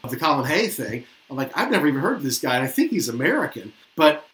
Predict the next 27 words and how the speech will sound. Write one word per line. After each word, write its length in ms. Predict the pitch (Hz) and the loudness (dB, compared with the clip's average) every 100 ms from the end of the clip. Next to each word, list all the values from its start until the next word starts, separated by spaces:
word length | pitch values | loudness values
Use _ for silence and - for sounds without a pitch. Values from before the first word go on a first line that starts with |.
| - | 2
you 100 | 170 | 4
know, 100 | 160 | 6
some 220 | - 269 | 4 2
of 80 | 311 | 2
it's 120 | - | 0
kind 200 | 254 247 | 2 0
of 80 | 196 | 2
spare. 680 | - - 160 175 202 220 220 _ - | 2 2 2 2 2 -4 -8 _ -4
It, 200 | 147 151 | -2 -2
it's, 280 | 147 - | -2 -2
it's 180 | 147 135 | -2 -4
like 160 | 170 160 | -2 -2
it 120 | 147 | 2
needs 220 | 175 202 | 2 2
to 60 | 165 | -2
be 140 | 170 | -4
pumped 360 | - 185 180 - | -2 0 0 2
up 260 | 165 175 190 | 0 0 0
in 100 | 175 | -2
some 220 | - 185 | 0 0
areas, 500 | 190 208 208 202 - - _ | 0 2 0 0 -6 -14 _
it 160 | 147 143 | -4 2
sounds 280 | 185 180 175 | 4 4 4
like 180 | 170 165 | 2 2
to 100 | 151 | 2
me, 340 | 170 202 135 | 4 2 -2
but 400 | 160 - - - | 0 0 0 -6